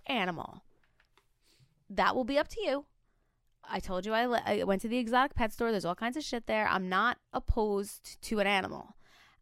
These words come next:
I am opposed to a five hundred pound pig. If it was gonna be a cute little twelve inch pig, like the Albie said was contract, he said it was in the contract that I wasn't gonna get more than twelve inches, which is why I agreed.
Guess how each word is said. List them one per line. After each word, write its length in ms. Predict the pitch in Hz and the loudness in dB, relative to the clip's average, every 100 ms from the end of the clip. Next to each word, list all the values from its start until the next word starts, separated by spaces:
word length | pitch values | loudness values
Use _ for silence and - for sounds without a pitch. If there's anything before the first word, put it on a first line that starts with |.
| - | -6
I 80 | 190 | -2
am 140 | 202 | -2
opposed 600 | 214 277 330 285 226 202 | -2 2 4 4 2 0
to 100 | - | 0
a 80 | 202 | 0
five 200 | 196 185 | 4 2
hundred 220 | 180 175 | 2 -4
pound 240 | 175 180 170 | -2 -2 2
pig. 240 | 180 117 | 0 0
If 120 | - 208 | -8 -6
it 40 | |
was 120 | 220 | -6
gonna 160 | 196 226 | -4 -6
be 120 | 233 | -6
a 60 | 226 | -8
cute 340 | - 277 247 | -6 -6 -4
little 460 | - 233 226 202 - - | -2 0 0 -4 -16 -16
twelve 300 | - 233 233 | -4 0 0
inch 200 | 233 - | -2 -2
pig, 320 | - 330 240 | 0 0 0
like 220 | 214 190 | 0 0
the 80 | - - | -2 -2
Albie 480 | 196 226 240 240 220 | 4 4 4 0 -4
said 260 | - 240 226 | -4 -2 0
was 180 | 202 - | -2 -6
contract, 840 | - - 220 - - 214 262 _ - - | -6 -2 -2 -4 -6 -4 -4 _ -20 -20
he 100 | - 285 | -10 0
said 100 | 311 | 0
it 60 | |
was 100 | 277 | 2
in 160 | 247 262 | 0 0
the 60 | 262 | -2
contract 680 | - 254 269 - 202 185 - | 2 4 4 4 4 4 2
that 60 | |
I 20 | 208 | 0
wasn't 240 | 208 214 | 0 -2
gonna 120 | 208 | -2
get 100 | 214 | -2
more 120 | 208 | 0
than 80 | 202 | -2
twelve 300 | 185 208 202 | 0 2 2
inches, 540 | 226 220 180 160 175 208 | 2 -2 -4 -8 -8 -6
which 100 | 196 | -4
is 80 | |
why 200 | 196 208 | 2 4
I 20 | 196 | 6
agreed. 600 | 190 180 220 180 - | 4 2 -2 -4 -6